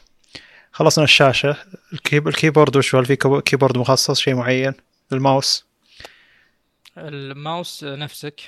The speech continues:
Speaker 2: ميكس ماستر.
Speaker 1: جميل.
Speaker 2: آه، كنت أكثر مرة بشتري يعني، آه، اللي هو ال إم إكس تو أو ال تو إس، معليش، وال-، آه،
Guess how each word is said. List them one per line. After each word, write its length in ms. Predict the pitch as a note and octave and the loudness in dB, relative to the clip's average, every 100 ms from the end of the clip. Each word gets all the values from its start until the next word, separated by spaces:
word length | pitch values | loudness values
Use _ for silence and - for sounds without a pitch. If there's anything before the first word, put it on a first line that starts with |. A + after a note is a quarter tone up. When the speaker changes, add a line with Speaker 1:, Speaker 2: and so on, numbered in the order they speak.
| - | -18
Speaker 2:
ميكس 280 | C3 - C3+ | -18 -16 -12
ماستر. 360 | C3 - D3 | -10 -10 -8
Speaker 1:
جميل. 120 | C#3 C#3 _ _ | -8 -8 _ _
Speaker 2:
آه، 320 | C3 B2+ C3+ C3 - | -14 -14 -14 -18 -14
كنت 260 | D3 C#3 - A#3 - | -14 -14 -20 -20 -16
أكثر 280 | - D3 | -12 -10
مرة 340 | C3 C3+ B2+ A#2 | -8 -10 -10 -10
بشتري 760 | B2 A#2+ B2 - - - B2 A#2 | -8 -8 -10 -8 -8 -8 -10 -10
يعني، 380 | A2 A2+ A#2 A#2+ | -12 -12 -14 -16
آه، 1120 | - _ _ _ _ _ _ _ - - - | -18 _ _ _ _ _ _ _ -20 -16 -16
اللي 200 | C#3 C3 | -12 -6
هو 180 | C3 B2+ | -6 -6
ال 80 | C3 | -8
إم 160 | C3+ | -10
إكس 220 | C3+ - | -10 -12
تو 320 | - D3 C#3 - _ _ _ _ | -8 -6 -8 -10 _ _ _ _
أو 340 | C#3 B2+ B2+ - _ C3+ | -12 -10 -12 -16 _ -20
ال 80 | |
تو 280 | B2 - D3 | -12 -6 -2
إس، 260 | C3+ - C3 | -2 -4 -6
معليش، 520 | A#2 B2+ C#3+ - - _ _ _ _ _ _ | -6 -4 -4 -6 -10 _ _ _ _ _ _
وال-، 280 | B2+ B2+ B2 | -8 -8 -6
آه، 500 | B2 A#2+ A#2 A#2+ A#2 | -6 -4 -6 -10 -12